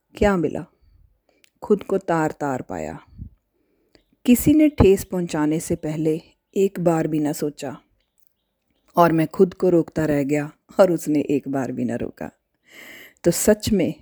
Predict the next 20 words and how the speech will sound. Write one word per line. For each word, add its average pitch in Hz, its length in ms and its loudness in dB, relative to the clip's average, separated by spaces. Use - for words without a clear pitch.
मुझे 160 280 0
किसी 165 280 -4
और 156 300 -4
ने 156 160 0
नहीं, 156 380 -2
सिर्फ - 580 2
और 175 120 0
सिर्फ - 520 -2
मैंने 147 420 -6
ही - 100 -10
रोका। - 360 -16
Thank 277 220 2
you 185 100 -8
so 170 220 0
much। 190 240 -4
और 190 200 2
मेरे 190 240 4
यही 185 340 4
विचार 160 440 0
हैं 147 300 -4